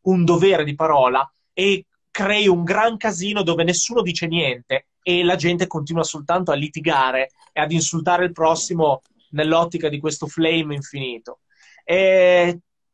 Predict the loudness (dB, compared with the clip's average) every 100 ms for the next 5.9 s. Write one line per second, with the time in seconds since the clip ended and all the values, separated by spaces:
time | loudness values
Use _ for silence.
0 | _ _ -2 0 0 0 -4 -6 -4 0
1 | 0 0 -2 -6 -2 0 0 -2 -4 -4
2 | -6 0 2 4 2 2 0 0 -2 0
3 | -2 0 -2 0 2 4 4 2 -4 -4
4 | 0 0 -2 0 0 0 0 2 0 2
5 | 2 2 -2 -8 _ -4 0 0